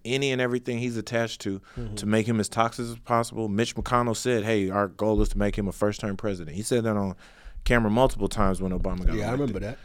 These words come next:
Speaker 1: So healthcare, you coming in, you going against people who just want you out no matter what you're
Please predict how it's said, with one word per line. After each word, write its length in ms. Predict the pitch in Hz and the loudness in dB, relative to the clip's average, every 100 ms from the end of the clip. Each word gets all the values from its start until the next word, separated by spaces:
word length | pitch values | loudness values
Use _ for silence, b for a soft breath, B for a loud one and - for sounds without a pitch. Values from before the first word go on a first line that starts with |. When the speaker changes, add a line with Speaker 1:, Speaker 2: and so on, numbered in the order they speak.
| - | -4
Speaker 1:
So 260 | - 110 | 4 6
healthcare, 520 | 104 139 139 - 127 113 | 8 6 6 4 2 2
you 120 | 123 | -2
coming 340 | 139 120 117 | -4 -2 -2
in, 320 | 127 120 104 101 b b b b - | 0 -2 -4 -8 b b b b 0
you 120 | 127 | 2
going 280 | 131 123 117 | 4 4 2
against 280 | 104 107 - | 0 -2 -2
people 240 | 131 120 | -2 0
who 60 | 117 | 0
just 240 | 107 120 | 2 2
want 200 | 120 113 | 0 -2
you 100 | 117 | 0
out 140 | 113 104 | 2 2
no 60 | |
matter 200 | 107 107 92 | 2 0 2
what 260 | 120 - | 0 0
you're 240 | 101 92 | -4 -4